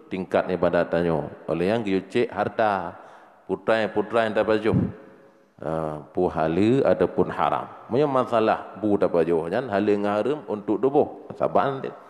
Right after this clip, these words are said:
Tapi nyo halal menghubungan dengan roh tanyo. Ha, mbak. Ne tu. Apa roh makanan? Manuk pelut, ha,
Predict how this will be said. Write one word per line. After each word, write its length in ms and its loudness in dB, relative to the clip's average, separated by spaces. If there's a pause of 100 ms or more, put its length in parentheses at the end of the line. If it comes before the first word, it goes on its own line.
(420)
Tapi 320 -2
nyo 80 0
halal 720 0
menghubungan 640 2
dengan 560 -2 (160)
roh 320 4
tanyo. 320 -6 (720)
Ha, 480 -6
mbak. 260 -8 (380)
Ne 120 -4 (280)
tu. 160 -10 (720)
Apa 220 -4 (100)
roh 80 4
makanan? 400 0 (800)
Manuk 480 4 (640)
pelut, 380 8 (420)
ha, 560 -8